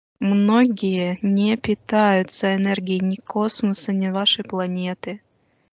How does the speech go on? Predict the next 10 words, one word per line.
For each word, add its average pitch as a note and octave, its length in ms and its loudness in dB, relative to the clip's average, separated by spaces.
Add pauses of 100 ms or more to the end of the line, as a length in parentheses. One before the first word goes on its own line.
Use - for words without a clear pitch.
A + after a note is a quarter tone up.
(540)
В G3+ 40 -2
некоторых G3+ 560 0
местах G3 560 -2
она F#3+ 220 0
бьет G3 400 -2
ключом. F#3 720 -2
Пожалуйста, F#3+ 800 -2
бери F#3+ 460 0
и F3 40 -4
действуй. F#3+ 640 -4